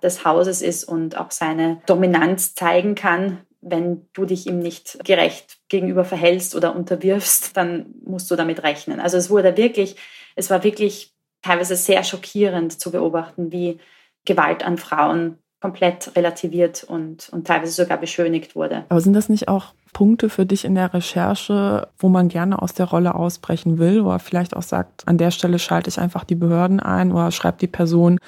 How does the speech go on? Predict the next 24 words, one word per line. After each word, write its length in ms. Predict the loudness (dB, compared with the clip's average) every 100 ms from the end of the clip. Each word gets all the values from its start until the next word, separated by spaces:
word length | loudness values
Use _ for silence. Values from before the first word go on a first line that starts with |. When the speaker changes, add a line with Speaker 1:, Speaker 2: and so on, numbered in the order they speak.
| -16 -16 0
Speaker 2:
mit 160 | 2 4
einem 140 | 4
anderen 320 | 4 2 2
Account 560 | -2 -6 -2 0 0 0
an, 260 | 2 2
um 240 | 2 2 2
da 140 | 0 -2
beispielsweise 540 | -6 -6 -6 -2 0 0
auf 100 | -2
ein 60 |
Frauenhaus 640 | -2 2 2 4 2 0 0
oder 140 | -2
so 100 | -2
etwas 280 | -4 -6 -6
hinzuweisen? 760 | -4 -4 -6 -6 -6 -4 -6 -8 _ _ -2
Speaker 1:
Absolut. 600 | -2 0 -2 2 2 2
Also 140 | -2 -4
das 180 | -4
habe 120 | -4 -4
ich 100 | -6
mich 260 | -8 -10 -4
mehrmals 840 | 0 0 0 0 0 0 -2 -6 -14 -2
nicht 280 | 0 0 0
nur 220 | -4 -4